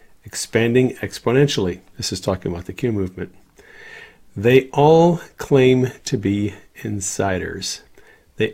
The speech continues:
all claim to have insider contacts. They do not. Q called out these so-called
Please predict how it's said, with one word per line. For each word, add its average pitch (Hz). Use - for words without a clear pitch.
all 135
claim 120
to 120
have 123
insider 95
contacts. -
They 107
do 92
not. -
Q 139
called 139
out 107
these 104
so-called 131